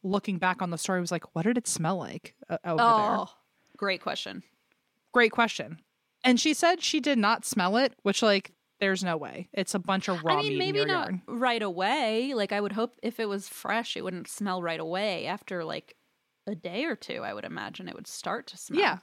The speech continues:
Speaker 2: right?
Speaker 1: Yeah. Well,
Speaker 2: So she
Speaker 1: pretty
Speaker 2: said it didn't
Speaker 1: immediately,
Speaker 2: s-
Speaker 1: just like how you predicted with Geo, pretty immediately, the farm animals start eating
Speaker 2: Oh.
Speaker 1: the shit out of this stuff.
Speaker 2: <laughs> I'm so
Speaker 1: How do you
Speaker 2: happy
Speaker 1: not?
Speaker 2: for them. I'm so happy for them. At least they got a happy day, you know?
Speaker 1: Uh,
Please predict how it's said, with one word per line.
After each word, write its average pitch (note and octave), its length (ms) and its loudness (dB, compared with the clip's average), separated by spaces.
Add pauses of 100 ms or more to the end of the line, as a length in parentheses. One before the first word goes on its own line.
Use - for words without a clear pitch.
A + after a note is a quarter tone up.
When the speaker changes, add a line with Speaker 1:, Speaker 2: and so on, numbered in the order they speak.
Speaker 2:
right? C4 320 -8 (100)
Speaker 1:
Yeah. A#3+ 280 -4 (680)
Well, B3 120 8
Speaker 2:
So - 80 -6
she - 40 4
Speaker 1:
pretty D#4 140 6
Speaker 2:
said E4 80 6
it - 20 6
didn't E4 120 4
Speaker 1:
immediately, A#3+ 280 6
Speaker 2:
s- G#3 60 2
Speaker 1:
just G#3 180 -2
like A#3 140 2
how A3+ 80 0
you G#3+ 200 0
predicted A3+ 480 0
with F#3+ 140 0
Geo, E3+ 480 0 (180)
pretty C4+ 240 2
immediately, F#3+ 760 2
the F#3+ 100 -2
farm A3+ 400 4
animals F3+ 500 0 (100)
start - 220 0
eating D4+ 140 8
Speaker 2:
Oh. - 60 10
Speaker 1:
the - 40 6
shit - 220 0
out C#3 140 -4
of C#3+ 40 -6
this C#3+ 140 -4
stuff. - 360 -4 (840)
Speaker 2:
<laughs> - 520 -6
I'm B3+ 180 6
so B3 160 0
Speaker 1:
How B3 160 4
do A#3+ 60 2
you - 20 0
Speaker 2:
happy - 0 -
Speaker 1:
not? A3 200 2
Speaker 2:
for B3 100 0
them. C4 220 0 (480)
I'm A#4+ 160 2
so E4+ 300 4
happy D#4 300 4
for C#4+ 120 0
them. B3+ 180 2
At B3+ 120 4
least D4+ 260 -4
they B3+ 160 2
got A#3+ 180 2
a A3 40 2
happy G#3 340 0
day, F3 280 -4
you G3+ 160 -8
know? B3 260 -4 (580)
Speaker 1:
Uh, A3 360 6